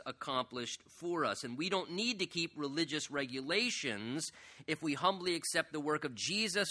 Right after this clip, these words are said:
forgiveness is available for all of our sins,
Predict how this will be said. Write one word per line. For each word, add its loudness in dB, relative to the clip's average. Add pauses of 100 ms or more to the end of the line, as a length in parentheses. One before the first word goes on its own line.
forgiveness 2
is -2
available 2
for -2
all 8
of 6
our 2
sins, -4